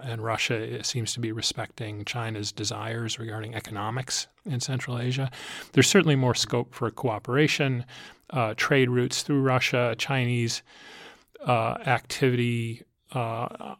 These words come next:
uh, in, in investment or, or, uh, other business activity in Russia could be helpful. Um, but, but highly unequal, and there's no reason to think that it will change and become more equal over the medium term.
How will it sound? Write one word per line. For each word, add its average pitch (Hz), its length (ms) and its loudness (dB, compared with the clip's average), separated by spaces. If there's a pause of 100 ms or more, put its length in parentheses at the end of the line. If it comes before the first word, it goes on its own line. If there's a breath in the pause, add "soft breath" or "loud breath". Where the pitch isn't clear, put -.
(120)
uh, - 240 -10 (320)
in, 123 320 0
in 127 200 -2
investment 117 800 0
or, 110 440 -4
or, 113 440 -4
uh, 107 180 -2
other 117 220 0
business 113 340 -2
activity 120 560 -4
in 113 120 -4
Russia 120 400 -2
could 123 220 -6
be 113 100 -6
helpful. 123 560 -4 (760 soft breath)
Um, 113 460 -6 (640 loud breath)
but, 139 540 0
but 135 180 2 (380)
highly 165 360 6
unequal, 131 480 0
and 117 120 -2
there's 117 180 -4
no 131 200 2
reason 120 480 -2
to 113 80 -6
think 113 400 -6
that 110 140 -6
it 113 80 -10
will 110 260 -8
change 117 580 -4
and 107 100 -10
become 113 280 -8
more 107 280 -4
equal 107 400 -8
over 104 280 -4
the 104 80 -6
medium 101 360 -6
term. 101 380 -8